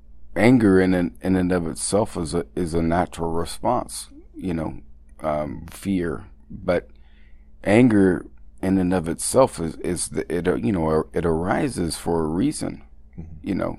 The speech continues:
Speaker 1: it's, it's, it's not there for no reason. And that doesn't mean, that doesn't mean it's bad, but I think we have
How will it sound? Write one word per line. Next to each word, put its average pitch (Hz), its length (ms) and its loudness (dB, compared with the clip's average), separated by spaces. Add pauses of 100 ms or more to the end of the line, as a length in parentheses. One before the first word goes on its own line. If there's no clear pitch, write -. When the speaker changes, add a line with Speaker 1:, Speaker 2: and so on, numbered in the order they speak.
Speaker 1:
it's, - 300 -8
it's, - 340 -8 (280)
it's - 240 -8
not - 260 -4
there 165 180 4
for - 160 -4
no 90 120 0
reason. 101 560 -4 (920)
And 92 520 0
that 95 260 0
doesn't 110 300 0
mean, 104 480 6 (680)
that 92 240 -2
doesn't 95 380 0
mean 98 200 4
it's 71 220 -6
bad, - 560 -4
but 90 140 -2 (1000)
I 95 140 8
think 101 300 0 (2000)
we 101 320 4
have 104 800 2